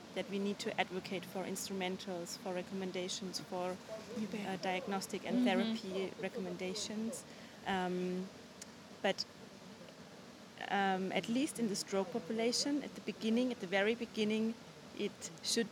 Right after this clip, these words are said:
Speaker 1: be a really good screening that we can identify the patients at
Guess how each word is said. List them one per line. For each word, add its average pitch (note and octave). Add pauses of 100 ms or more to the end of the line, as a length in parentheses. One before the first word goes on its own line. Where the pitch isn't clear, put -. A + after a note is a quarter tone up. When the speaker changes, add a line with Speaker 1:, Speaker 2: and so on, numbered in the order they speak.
Speaker 1:
be G#3+
a F#3+
really F#3+
good F3
screening G#3
that G3
we G3+
can G3+
identify G3+ (400)
the G3+
patients G3
at G3+